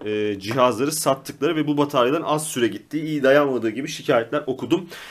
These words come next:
O yüzden internet sitesini seçerken ve satıcıyı seçerken yorumlara bakın derim. Ben N on birden beş yüz T L civarına aldım.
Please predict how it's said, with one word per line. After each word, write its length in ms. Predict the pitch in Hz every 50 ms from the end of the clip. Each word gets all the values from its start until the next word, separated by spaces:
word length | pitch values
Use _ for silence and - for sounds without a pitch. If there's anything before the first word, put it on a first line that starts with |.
| - - -
O 140 | 143 151 151
yüzden 360 | 143 139 123 143 160 175 -
internet 400 | 147 139 135 - 156 147 151 151
sitesini 560 | 151 - 135 123 - - 117 131 160 180 180 - _ _ _ _ _ _ _
seçerken 720 | - - - 147 139 139 175 156 151 127 131 143 147 151
ve 80 | 151 151
satıcıyı 420 | 151 151 139 143 139 127 143 143
seçerken 560 | 143 - 147 143 - 139 113 107 - 165 160
yorumlara 480 | 147 131 135 135 131 120 131 147 160 143
bakın 260 | 143 139 - 123 110
derim. 220 | 107 131 156 151
Ben 120 | 147 147 139
N 140 | 127 143 143
on 180 | 143 135 120
birden 320 | 110 104 131 151 151 143 139
beş 220 | 139 135 - -
yüz 140 | 101 - -
T 140 | 120 107 98
L 80 | 101
civarına 420 | 98 107 123 127 123 113 107 107 98
aldım. 400 | 107 120 127 123 143 170 180